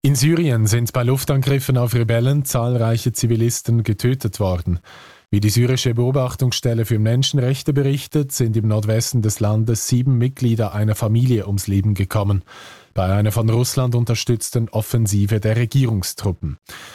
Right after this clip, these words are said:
Weitere sieben Zivilisten seien bei Bombenangriffen andernorts getötet worden. Bereits am Freitag waren bei Luftangriffen dreizehn Menschen ums Leben gekommen. Im Nordwesten Syriens liegt die letzte große Rückzugsregion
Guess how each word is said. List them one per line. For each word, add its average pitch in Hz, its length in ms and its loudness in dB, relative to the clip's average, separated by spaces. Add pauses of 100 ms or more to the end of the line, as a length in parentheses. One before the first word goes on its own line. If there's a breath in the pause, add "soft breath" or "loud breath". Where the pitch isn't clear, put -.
(160 loud breath)
Weitere 135 400 0
sieben 147 300 2
Zivilisten 143 580 0
seien 117 320 2
bei 113 160 0
Bombenangriffen 127 880 0
andernorts 113 760 -2
getötet 98 520 -2
worden. 82 400 -2 (680 loud breath)
Bereits 110 320 0
am 117 80 0
Freitag 139 540 0
waren 143 260 2
bei 131 140 2
Luftangriffen 131 760 0
dreizehn 117 480 0
Menschen 110 420 0
ums 117 200 0
Leben 120 300 2
gekommen. 87 520 -4 (180)
Im 101 160 -2
Nordwesten 110 520 0
Syriens 143 560 0
liegt 135 260 -2
die 120 60 2
letzte 120 440 -2
große 107 400 -2
Rückzugsregion 117 1000 0